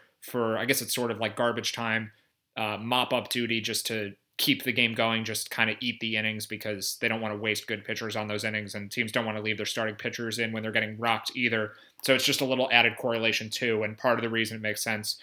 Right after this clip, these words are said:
to use a lot of hitters in the same lineup and kind of as much as you can. Uh, I think it's important to also note that we are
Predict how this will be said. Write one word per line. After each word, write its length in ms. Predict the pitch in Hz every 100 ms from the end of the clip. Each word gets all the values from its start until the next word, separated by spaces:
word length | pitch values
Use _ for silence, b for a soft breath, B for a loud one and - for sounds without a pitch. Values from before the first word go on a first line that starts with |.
| b b -
to 120 | 160
use 200 | 156 143
a 40 | 131
lot 160 | 127
of 80 | 117
hitters 300 | 127 120 113
in 60 | 113
the 60 |
same 260 | - 120 110
lineup 380 | 107 107 107 -
and 220 | 117 110
kind 220 | - 156 139
of 80 |
as 100 | 117
much 220 | 113 113 113
as 160 | 107
you 100 | 110
can. 460 | 104 120 117 110 107 _ _ _ _ _
Uh, 160 | 120 117
I 80 | 139
think 180 | 180 233
it's 140 | -
important 400 | 165 - 160 143
to 80 | 139
also 320 | 127 123 135
note 300 | 123 123 127
that 280 | 123 120 117 _ _ _ _ _ _ - -
we 360 | 151 151 151
are 400 | 151 139 131 123